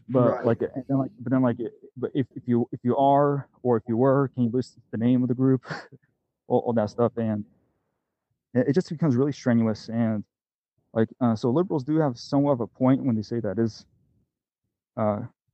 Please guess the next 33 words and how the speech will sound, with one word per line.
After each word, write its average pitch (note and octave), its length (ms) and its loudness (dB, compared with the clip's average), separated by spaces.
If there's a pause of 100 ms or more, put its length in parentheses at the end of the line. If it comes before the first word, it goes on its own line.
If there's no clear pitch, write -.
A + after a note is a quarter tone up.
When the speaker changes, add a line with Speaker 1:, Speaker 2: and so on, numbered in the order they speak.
(180)
Speaker 1:
super C3 200 -6
hard B2+ 200 4
to - 80 -12
come B2+ 140 -2
here. C3+ 220 0 (560)
Now, A#2+ 400 2 (260)
and B2+ 160 0
then C#3+ 360 2 (480)
after C3 180 -6
that, C3+ 240 0
I B2 60 -6
remember A#2+ 500 0 (640)
they B2 40 0
sent A#2 260 -2
an A#2 80 0
email C3 220 2
to - 100 -12
my A2 60 -2
wife B2+ 220 -2
saying, A#2 220 -4
"Well, A#2+ 120 0
now B2+ 140 2
you C3+ 140 2
need C3 220 0
to A#2 60 -14
go A#2 380 2 (1200)
to, B2 480 2
um, A2+ 360 0 (840)
oh, A2 140 0
your A#2 180 4
local C3 280 2
police C3+ 240 -4
station A2 460 -6